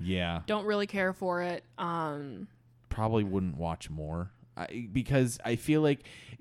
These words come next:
Speaker 1: even at, 'cause watching that last two-parter episode, it feels like you need to do a lot of work to understand
Speaker 2: You, you gotta
Speaker 1: everything.
Speaker 2: watch everything.
Speaker 1: Yeah.
Speaker 2: That's what it feels like, is you have to watch the entire series. And,
Speaker 1: Yeah.
Speaker 2: and don't get me wrong, I've watched longer series than Kim Possible. I am the girl that has watched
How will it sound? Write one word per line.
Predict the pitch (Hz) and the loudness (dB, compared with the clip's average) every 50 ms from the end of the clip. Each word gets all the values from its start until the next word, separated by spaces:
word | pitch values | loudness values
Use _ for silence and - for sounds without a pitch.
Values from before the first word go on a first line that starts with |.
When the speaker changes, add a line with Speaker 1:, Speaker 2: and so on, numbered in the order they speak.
| - - - - - _ - | -20 -20 -20 -20 -20 _ -18
Speaker 1:
even | - 71 107 151 151 143 156 147 | -14 -6 -2 0 2 4 4 2
at, | - - 120 - | 2 0 -2 2
'cause | - 135 117 107 | 2 4 4 4
watching | 104 101 107 120 123 - - 127 120 | 2 2 4 4 2 2 0 0 0
that | 110 104 101 101 - - | 2 2 2 0 -2 -2
last | 95 95 98 92 95 95 - - - | -2 -2 0 0 0 -2 -4 -6 -4
two-parter | - 110 98 - - 92 90 85 | -2 0 0 0 0 0 2 0
episode, | 82 87 - 101 - - 117 107 107 - - | 0 -2 -2 -4 0 2 4 4 4 2 0
it | 90 92 - - | -2 -6 -2 0
feels | 117 110 107 101 104 | 2 2 4 4 2
like | 101 98 - | 2 0 0
you | 101 | 0
need | 98 95 92 | 0 0 0
to | 95 | 0
do | 85 92 87 82 | 0 0 0 0
a | |
lot | 87 85 82 82 80 82 | 0 -2 -2 -4 -4 -2
of | 82 | -2
work | 78 80 82 - - - - | -2 -2 -2 -4 -6 -6 -8
to | - - | -6 -6
understand | - 82 82 80 82 - - - 80 - 196 | -6 -6 -6 -6 -8 -8 -6 -6 -2 0 2
Speaker 2:
You, | 208 220 226 - - 226 | 2 2 0 0 0 2
you | 214 220 | 2 4
gotta | 220 214 196 | 6 6 4
Speaker 1:
everything. | 185 180 | 6 4
Speaker 2:
watch | 180 180 175 175 208 | 4 4 4 4 2
everything. | 214 240 302 320 302 - 202 156 131 85 185 - - _ _ - | 4 4 4 2 2 2 -2 -4 -4 -6 -10 -16 -20 _ _ -12
Speaker 1:
Yeah. | 160 156 | -4 0
Speaker 2:
That's | 214 226 233 - | 2 2 2 2
what | 254 226 214 | 0 0 0
it | 196 | 2
feels | 214 226 240 240 254 | 2 2 2 4 2
like, | 214 208 | 2 0
is | 196 196 | 0 0
you | 202 | 0
have | 196 185 190 | 0 0 -2
to | 196 | -2
watch | 190 190 190 - | -2 -2 -2 -2
the | 214 190 | -2 -2
entire | 185 190 185 - 196 196 190 180 175 175 | -2 -2 -2 0 2 2 2 2 0 -2
series. | 175 - 202 214 247 269 247 185 147 147 - | -4 -2 -2 0 0 0 0 -2 -2 -4 -4
And, | 90 87 92 | -2 -2 -2
Speaker 1:
Yeah. | 92 82 71 76 85 - - - - - - | -2 -2 -4 -4 -8 -10 -16 -18 -16 -4 0
Speaker 2:
and | 240 233 240 | 2 6 8
don't | 269 277 285 | 8 8 8
get | 262 262 | 8 6
me | 233 220 214 | 4 4 4
wrong, | 220 220 208 202 190 | 6 6 4 4 2
I've | - - 214 226 208 | 2 2 4 4 4
watched | 202 190 185 180 - - - | 4 4 4 4 2 -2 -8
longer | - - - 180 185 180 170 170 175 180 180 185 185 190 | -12 -10 -6 -4 -2 0 2 2 2 2 0 -2 -4 -4
series | - - 170 160 160 165 165 165 170 190 | -4 -4 -4 -2 -2 -2 0 -2 -2 -4
than | - 156 151 170 | -4 -6 -8 -8
Kim | - 180 175 175 | -6 -6 -6 -4
Possible. | 170 123 117 160 - 185 185 190 190 190 185 - | -2 -2 -2 -4 -4 -6 -4 -2 0 0 0 0
I | - 185 202 220 | 2 2 4 4
am | 254 262 247 | 6 6 4
the | 220 | 4
girl | 190 - 190 185 180 180 | 2 0 0 0 0 0
that | 180 170 | 0 -2
has | 185 175 175 - | -2 -4 -4 -2
watched | 185 175 170 165 - - - | 0 0 0 0 -2 -6 -10